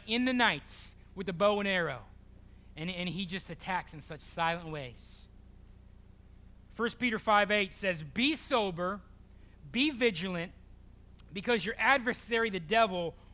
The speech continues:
walks around like a roaring lion, seeking who he may devour." Satan wants to destroy you, every single one of us. He wants to destroy your kids, your grandkids,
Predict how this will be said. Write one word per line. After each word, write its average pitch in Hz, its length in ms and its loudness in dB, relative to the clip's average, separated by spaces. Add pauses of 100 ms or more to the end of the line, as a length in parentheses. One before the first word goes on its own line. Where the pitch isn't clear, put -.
(160)
walks 247 400 4
around 220 520 4
like 208 280 2
a 208 60 -4
roaring 247 840 4 (100)
lion, 202 800 2 (260)
seeking 226 680 -2
who 180 180 -4
he 202 160 -2
may 196 180 0
devour." 160 520 2 (1700)
Satan 269 640 2
wants 226 280 2
to 208 40 -12
destroy 233 680 2
you, 185 400 -4 (520)
every 247 320 0
single 254 400 -2
one 208 200 0
of 147 100 -4
us. - 320 -10 (220)
He 180 80 -6
wants 196 220 -2
to 185 40 -12
destroy 208 460 -2
your 160 180 -4
kids, 233 580 -4 (220)
your 151 160 -8
grandkids, 220 1040 -2